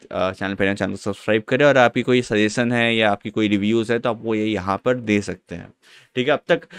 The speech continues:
आपने ये देखा होगा कि मैंने सिर्फ डिज़ाइंस को लेकर यहाँ फोकस किया है, कोडिंग में ज़्यादा गया नहीं है, कोडिंग मैंने शुरुआत के वक्त किया था, अब हम कोडिंग नहीं कर रहे। अ, पर आप चिंता मत करो, वो कोडिंग में भी हम जाएंगे। अभी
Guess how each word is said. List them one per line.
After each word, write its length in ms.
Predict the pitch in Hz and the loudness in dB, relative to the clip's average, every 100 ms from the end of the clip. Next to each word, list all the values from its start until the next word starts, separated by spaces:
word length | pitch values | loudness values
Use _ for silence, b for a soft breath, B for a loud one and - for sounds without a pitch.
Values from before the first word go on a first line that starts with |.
| B | B
आपने 260 | 151 160 180 | 0 2 4
ये 160 | 170 | 6
देखा 220 | 165 160 | 6 6
होगा 120 | 170 165 | 6 6
कि 60 | |
मैंने 200 | 165 160 | 4 0
सिर्फ 160 | 160 160 | 0 2
डिज़ाइंस 540 | 131 127 131 139 143 | 4 6 4 4 0
को 140 | - 143 | 2 6
लेकर 340 | 131 127 135 | 6 6 4
यहाँ 180 | 131 127 | 4 2
फोकस 360 | 127 107 120 | 0 0 0
किया 220 | - 127 123 | 2 4 6
है, 60 | |
कोडिंग 440 | 120 117 117 120 123 | 6 4 4 2 2
में 80 | |
ज़्यादा 220 | 117 113 117 | 2 2 4
गया 260 | 107 107 | 4 2
नहीं 140 | 110 113 | 0 -2
है, 60 | |
कोडिंग 340 | 104 110 113 113 | 0 0 0 -2
मैंने 220 | 113 113 | -4 -8
शुरुआत 460 | 113 104 101 104 | -8 -4 -2 -2
के 80 | - | -2
वक्त 260 | 110 107 - | -2 -2 -4
किया 240 | 110 104 | 0 2
था, 200 | 104 117 - b b b - | 2 -2 -4 b b b -2
अब 120 | 120 | 0
हम 100 | 120 | 0
कोडिंग 380 | - 110 117 113 | 2 2 2 0
नहीं 240 | 107 113 | 0 0
कर 220 | 113 110 | 2 2
रहे। 140 | 107 113 | 2 -4
अ, 340 | - 151 135 - | -8 -20 -14 -2
पर 500 | 107 107 107 123 120 | 0 0 2 2 4
आप 160 | 113 | 2
चिंता 260 | - 127 131 | 0 -2 0
मत 180 | 139 127 | 0 2
करो, 280 | 135 139 147 | 4 6 6
वो 180 | 120 | 6
कोडिंग 340 | 117 120 120 127 | 4 4 6 4
में 100 | 123 | 4
भी 80 | 131 | 4
हम 200 | 127 120 | 4 4
जाएंगे। 440 | 113 113 120 131 | 4 4 4 4
अभी 300 | 123 120 120 | 4 4 0